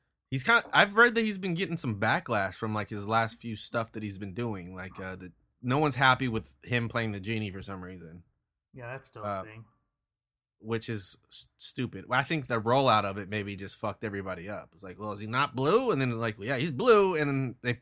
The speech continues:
Speaker 1: drop it, and everyone's like,
Speaker 2: "Oh, we don't like
Speaker 1: "Mm,
Speaker 2: that now."
Speaker 1: I don't like
Speaker 2: "Oh,
Speaker 1: that."
Speaker 2: okay,
Speaker 1: Yeah.
Speaker 2: cool."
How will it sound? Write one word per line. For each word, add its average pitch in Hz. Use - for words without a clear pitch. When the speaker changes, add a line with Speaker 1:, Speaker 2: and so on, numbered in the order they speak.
Speaker 1:
drop 131
it, 151
and 120
everyone's 117
like, 107
Speaker 2:
"Oh, 185
we 208
don't 165
like 175
Speaker 1:
"Mm, 156
Speaker 2:
that 127
now." 110
Speaker 1:
I 190
don't 143
like 135
Speaker 2:
"Oh, 180
Speaker 1:
that." 143
Speaker 2:
okay, 120
Speaker 1:
Yeah. 98
Speaker 2:
cool." 151